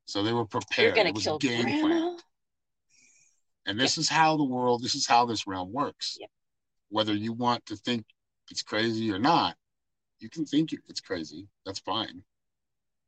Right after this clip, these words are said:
Speaker 1: But I think it's crazier to ignore a lot of the crazy truth that actually is
Speaker 2: Right.
Speaker 1: real.
Speaker 2: Right.
Speaker 1: Oh yeah, there's plenty of rapper songs, Anthony, on that. There's plenty of, um, there's plenty of songs in general. There's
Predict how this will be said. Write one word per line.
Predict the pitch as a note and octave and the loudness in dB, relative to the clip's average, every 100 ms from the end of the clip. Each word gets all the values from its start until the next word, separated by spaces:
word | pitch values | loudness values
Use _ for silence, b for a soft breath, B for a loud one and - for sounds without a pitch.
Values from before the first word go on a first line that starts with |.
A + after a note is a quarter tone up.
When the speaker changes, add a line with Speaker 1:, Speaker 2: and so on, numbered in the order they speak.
| _ - | _ -4
Speaker 1:
But | G#2 | 0
I | |
think | A2 A2 | 0 0
it's | - | -4
crazier | - G#2 A2 F2+ | 0 0 0 -4
to | D#2+ F2+ | -6 -10
ignore | D2+ D#2 D#2+ A2+ F#2 D2+ - _ _ _ - | -8 -8 -4 -2 -2 -6 -10 _ _ _ -10
a | |
lot | F2 F2+ | 0 0
of | F2+ | 0
the | D#2+ | -8
crazy | - F#2+ G2 F2+ E2 | -2 0 0 0 -6
truth | - A2+ A2 - | -4 -2 -4 -4
that | E2 | -4
actually | E2 - F2 | -2 -2 -4
is | - | -2
Speaker 2:
Right. | A#2 G2+ D#2 | -2 -4 -4
Speaker 1:
real. | G#2 - - _ _ _ | -4 -4 -12 _ _ _
Speaker 2:
Right. | - - _ _ _ _ _ _ _ _ _ _ _ _ _ _ _ _ _ _ _ _ _ _ _ _ _ _ _ _ _ _ _ _ - | -14 -14 _ _ _ _ _ _ _ _ _ _ _ _ _ _ _ _ _ _ _ _ _ _ _ _ _ _ _ _ _ _ _ _ -2
Speaker 1:
Oh | C#3 | 2
yeah, | D3 C#3+ | 4 4
there's | D#3 D3+ | 4 0
plenty | - C#3+ D#3+ | 0 0 2
of | C#3 | 2
rapper | G#2 G#2+ G2+ F#2+ | 2 2 2 -2
songs, | - F#2+ F2+ F2 | -4 -4 -4 -6
Anthony, | F2+ G2+ A2+ A#2 | -6 -6 -6 -6
on | G2 F#2 | -6 -8
that. | E2+ E2 | -8 -10
There's | F2+ F#2 | -10 -14
plenty | - A2 A2 A2 | -6 -4 -2 -2
of, | G#2+ G#2 | -4 -2
um, | G#2+ G#2+ G2+ | 0 0 -4
there's | G2 G#2 | -10 -10
plenty | - C#3+ | -4 -2
of | G2 | 0
songs | - G#2+ A2+ A2+ | -2 -2 -2 -2
in | G#2 F#2 | -6 -4
general. | A#2+ C3+ F2 | -4 -4 -6
There's | F2+ | -10